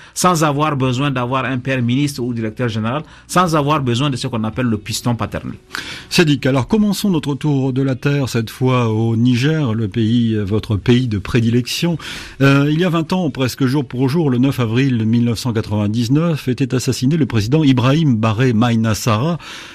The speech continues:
Speaker 2: La lumière n'a toujours pas été faite sur les circonstances de sa mort et sa famille veut aujourd'hui que justice soit faite. Écoutez par exemple ce que disait mardi à Marie-Pierre Olfan, sa fille Alia Rayana Barré.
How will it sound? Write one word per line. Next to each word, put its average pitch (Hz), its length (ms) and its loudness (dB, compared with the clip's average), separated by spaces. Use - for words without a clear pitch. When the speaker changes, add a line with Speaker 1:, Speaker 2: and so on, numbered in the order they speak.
Speaker 2:
La 123 80 4
lumière 156 280 4
n'a 143 140 2
toujours 185 320 0
pas 170 100 -2
été 139 220 0
faite - 280 -2
sur 120 160 -4
les 107 120 0
circonstances 139 920 0
de 110 120 0
sa 120 180 2
mort 202 240 4
et 208 60 4
sa 190 200 0
famille 180 500 2
veut 135 180 0
aujourd'hui 143 400 0
que 135 240 0
justice 135 580 -2
soit 104 280 0
faite. 170 340 0
Écoutez 165 360 2
par 139 160 0
exemple 175 240 0
ce 139 80 -2
que 135 80 -2
disait 123 280 0
mardi 127 380 0
à 131 60 4
Marie-Pierre 117 420 0
Olfan, 135 380 0
sa 107 180 0
fille 160 460 0
Alia 135 580 2
Rayana 110 600 0
Barré. 98 300 -2